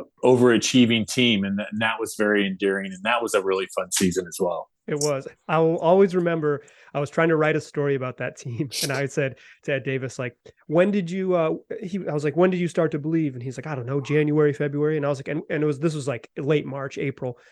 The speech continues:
Speaker 2: like, right at
Speaker 1: Yeah.
Speaker 2: the end of this regular season. I said, "And where do you, where do you think you'd be right now?" He's like, "Making vacation <laughs> plans, dog." Like,
Speaker 1: <laughs> Yeah.
Speaker 2: <laughs> like,
Speaker 1: Yeah.
Speaker 2: he was like, "I didn't think we'd be good." And that was, like, part of the reason why it was, the team got along so well, is 'cause it was like,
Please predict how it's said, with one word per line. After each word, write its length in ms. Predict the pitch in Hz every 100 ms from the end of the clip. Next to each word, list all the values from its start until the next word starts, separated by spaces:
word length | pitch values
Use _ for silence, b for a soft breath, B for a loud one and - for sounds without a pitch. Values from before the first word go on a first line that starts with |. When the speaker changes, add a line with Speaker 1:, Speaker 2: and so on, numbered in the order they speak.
| b
Speaker 2:
like, 100 | 143
right 180 | 139 156
at 40 | 190
Speaker 1:
Yeah. 40 |
Speaker 2:
the 60 | 139
end 80 | 131
of 60 |
this 160 | 123 -
regular 260 | 151 139 131
season. 280 | - 135 135
I 60 |
said, 200 | 131 143
"And 80 | 151
where 140 | 175
do 60 | 208
you, 100 | 196 -
where 140 | 202
do 40 |
you 80 | 202
think 180 | 220 202
you'd 140 | 202
be 100 | 180
right 200 | 196 190
now?" 220 | 196 185 135
He's 160 | 139
like, 100 | 135 - _ _ -
"Making 260 | 214 285 294
vacation 640 | 202 - 262 381 - 226
<laughs> 80 | -
plans, 480 | 220 214 196 202 170
dog." 440 | 170 269 302 349
Like, 280 | - 208 202
Speaker 1:
<laughs> 80 | 139
Yeah. 140 | 131 -
Speaker 2:
<laughs> 60 | - 233 226
like, 200 | 165 220
Speaker 1:
Yeah. 320 | 240 - - -
Speaker 2:
he 80 |
was 120 | 269 269
like, 160 | 220
"I 140 | - 311
didn't 280 | 359 330 233
think 220 | 269 214
we'd 200 | 247 190
be 120 | 220
good." 420 | 143 160 180 220
And 120 | 226
that 120 | 202 220
was, 120 | 196
like, 140 | -
part 220 | - 202 202
of 160 | 165
the 80 | 170
reason 300 | 180 175 170
why 180 | 156 160
it 100 | 170
was, 220 | 156 -
the 200 | 139 160
team 260 | 151 175 151
got 160 | 151
along 320 | 143 151 190 233
so 120 | 156
well, 200 | 131 131
is 80 | -
'cause 160 | 156
it 40 | 156
was 140 | 151
like, 140 | 147